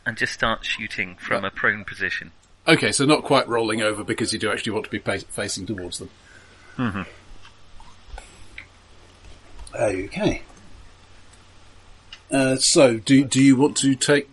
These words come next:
Speaker 2: this round to aim, or do you just want to start blazing away?
Speaker 1: I think I'll aim. Given that I'm a bit shaken up, I'll, I'll, I'll, I'll aim and shoot. Next round.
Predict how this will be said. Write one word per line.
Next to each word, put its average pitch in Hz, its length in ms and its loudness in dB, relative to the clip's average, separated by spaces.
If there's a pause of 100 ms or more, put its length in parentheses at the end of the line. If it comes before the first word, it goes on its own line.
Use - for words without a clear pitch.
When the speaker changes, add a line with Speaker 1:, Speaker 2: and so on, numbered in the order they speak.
(140)
Speaker 2:
this 131 280 0
round 131 220 2
to 131 120 4
aim, 143 160 4
or 131 80 2
do 120 100 -2
you 123 80 -2
just 113 140 -4
want 113 100 -2
to - 60 -4
start 110 200 -2
blazing 101 320 -8
away? 82 240 -12 (840)
Speaker 1:
I - 80 -4
think 185 220 4
I'll 160 180 2
aim. 110 280 6
Given 151 260 0
that 131 120 2
I'm 110 100 -2
a - 20 -18
bit - 180 -2
shaken 107 360 0
up, 82 240 -2
I'll, 90 320 -10 (180)
I'll, 98 120 -8 (120)
I'll, 98 220 -8
I'll 101 200 -2
aim 95 360 2
and 87 180 -8
shoot. - 340 -10 (1600)
Next - 280 -8
round. - 200 -6